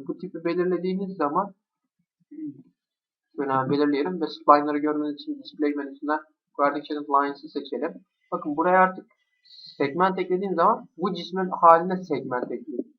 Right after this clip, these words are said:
Küreyle karıştırmamız gereken en büyük nokta orası arkadaşlar. Şimdi bunu şu şekilde çekelim sahnemizden. Burada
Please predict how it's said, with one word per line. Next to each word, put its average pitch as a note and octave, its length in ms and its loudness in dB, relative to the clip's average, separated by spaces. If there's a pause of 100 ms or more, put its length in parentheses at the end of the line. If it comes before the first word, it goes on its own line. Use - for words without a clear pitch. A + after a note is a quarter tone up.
(260)
Küreyle E3+ 380 0
karıştırmamız F3+ 580 -4
gereken F3 380 -4
en F#3 200 -2
büyük D#3+ 180 -4
nokta D3+ 260 -4
orası E3 380 -4
arkadaşlar. - 600 -4 (600)
Şimdi D#3+ 300 -8
bunu E3+ 300 -4
şu E3+ 40 -16
şekilde D#3+ 320 -8
çekelim E3 380 -6
sahnemizden. C3+ 640 -2 (600)
Burada F3+ 440 6